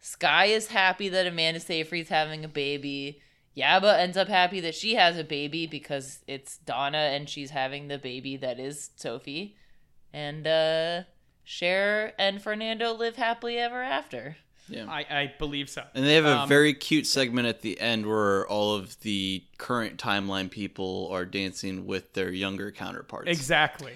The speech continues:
Speaker 3: Like,
Speaker 2: It is
Speaker 3: the
Speaker 2: very good.
Speaker 1: We also neglected to mention one of my favorite lines, which is what I thought Brian was gonna say, which is
Speaker 3: <laughs>
Speaker 1: again with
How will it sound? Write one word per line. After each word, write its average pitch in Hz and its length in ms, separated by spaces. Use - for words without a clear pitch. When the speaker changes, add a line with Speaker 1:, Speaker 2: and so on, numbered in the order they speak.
Speaker 3:
Like, 135 200
Speaker 2:
It 113 60
is 107 140
Speaker 3:
the 95 80
Speaker 2:
very 131 220
good. 101 380
Speaker 1:
We 180 180
also 202 320
neglected 196 640
to 226 80
mention 180 400
one 160 140
of 127 120
my 156 320
favorite 156 440
lines, 139 500
which 160 220
is 143 100
what 147 120
I 131 80
thought 208 460
Brian 175 380
was 156 160
gonna 143 220
say, 143 360
which 165 240
is 180 140
Speaker 3:
<laughs> - 0
Speaker 1:
again 180 600
with 175 240